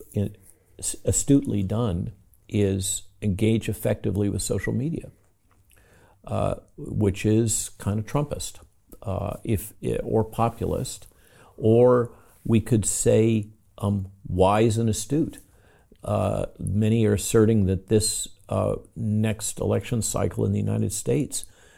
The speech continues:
will be the podcast election. Uh,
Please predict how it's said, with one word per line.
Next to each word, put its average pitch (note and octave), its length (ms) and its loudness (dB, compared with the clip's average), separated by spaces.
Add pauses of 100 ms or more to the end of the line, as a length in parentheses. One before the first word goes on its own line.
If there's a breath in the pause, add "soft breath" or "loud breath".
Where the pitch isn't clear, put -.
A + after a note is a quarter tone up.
(180 soft breath)
will A2 160 4
be G#2+ 180 6
the G#2 120 2
podcast G#2 640 0
election. A2+ 380 -6 (1040 soft breath)
Uh, G2+ 340 -2